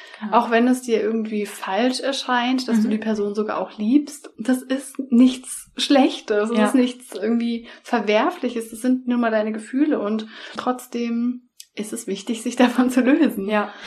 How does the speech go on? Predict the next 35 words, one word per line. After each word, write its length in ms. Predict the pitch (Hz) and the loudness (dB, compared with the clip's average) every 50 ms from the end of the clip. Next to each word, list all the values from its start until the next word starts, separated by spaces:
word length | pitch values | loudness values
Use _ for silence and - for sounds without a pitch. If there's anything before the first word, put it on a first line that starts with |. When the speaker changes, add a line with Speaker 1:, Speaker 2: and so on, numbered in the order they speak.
| - - - - - - - _ _ | -8 -8 -8 -8 -10 -12 -16 _ _
Speaker 1:
Also 320 | - 214 214 220 220 214 - - | -2 -2 0 2 0 0 -2 -2
ich 160 | - 220 - - | -6 -8 -4 -2
find's 280 | 247 240 240 240 - | -2 -2 -2 -2 -2
zum 100 | - 220 214 | -2 2 4
Beispiel 380 | 214 220 220 220 - - - | 4 4 4 2 -2 -4 -2
auch 120 | - 196 - | -2 -2 -2
völlig 440 | - - 247 233 240 240 240 - - | -2 0 0 2 2 0 0 0 -2
normal, 580 | 214 208 202 190 185 185 196 220 254 277 277 277 | -2 -2 -2 -2 -4 -2 -2 -2 -2 -2 -2 -4
dass 220 | 233 214 220 - | -6 -6 -4 -2
man 180 | 214 208 202 214 | -2 -2 -2 -2
auch, 260 | - 208 208 - - | -2 -4 -4 -4 0
wenn 160 | 190 202 226 | 2 2 4
man 140 | 262 269 247 | 4 2 2
es 100 | 220 214 | 0 -2
irgendwann 340 | - 196 202 208 - 208 196 | -2 -4 -4 -2 -4 -4 -4
geschafft 340 | 202 - - 214 208 - - | -4 -8 -8 -8 -8 -8 -8
hat, 100 | 208 208 | -10 -8
sich 160 | - 202 - - | -8 -10 -6 -2
von 100 | 214 208 | -4 -4
dieser 220 | 202 196 208 196 | -2 -2 -6 -6
Person 640 | 202 - - 196 180 - - 214 226 240 262 277 254 | -6 -4 -4 -4 -4 -2 0 0 0 0 0 -2 -2
oder 460 | 208 202 208 202 196 196 - - - _ _ - - | -4 -4 -2 -2 -2 -2 -4 -6 -10 _ _ -18 -12
von 220 | 208 - 233 214 | -4 0 4 4
dem 180 | 208 202 208 202 | 4 4 2 2
Bereich, 480 | 202 196 - 170 180 214 262 269 269 254 | 0 2 4 4 4 4 4 2 0 -2
wo 60 | 220 | -4
diese 280 | 208 214 202 202 196 | -2 -2 -2 -2 -4
toxische 420 | - - 226 220 220 - 214 - - | -4 -2 -6 -6 -6 -8 -14 -12 -6
Person 340 | - 214 196 202 202 202 196 | -4 -4 -2 0 -2 -2 -2
drin 240 | - 214 220 233 | -2 -2 -2 -2
ist, 240 | 226 - 233 - - | -2 -6 -10 -10 -10
zu 100 | - - 202 | -10 -8 -4
lösen, 600 | 190 202 220 254 277 277 277 - 214 226 254 247 - - - - - - - - - _ - | -2 -2 0 0 0 -2 0 2 2 2 2 -2 -10 -14 -16 -16 -16 -18 -18 -20 -20 _ -8
dass 200 | - 208 208 - | -6 -6 -6 -6
es 300 | 196 - - - _ _ | -10 -10 -12 -14 _ _